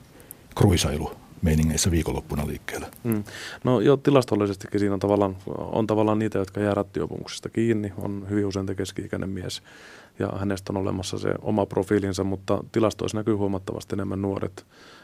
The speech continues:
Speaker 2: viisitoista, kaksikymmentäviisivuotiaat, just kortin saaneet nuoret,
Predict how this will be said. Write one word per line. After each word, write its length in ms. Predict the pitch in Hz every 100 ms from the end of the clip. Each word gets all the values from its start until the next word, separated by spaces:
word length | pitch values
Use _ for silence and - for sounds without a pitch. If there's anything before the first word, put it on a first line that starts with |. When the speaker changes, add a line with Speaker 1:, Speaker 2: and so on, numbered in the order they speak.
| - -
Speaker 2:
viisitoista, 420 | 101 95 101 -
kaksikymmentäviisivuotiaat, 960 | 98 - 95 98 95 - 104 - - -
just 240 | 101 -
kortin 320 | 101 98 101
saaneet 380 | 95 98 90 -
nuoret, 360 | 98 95 92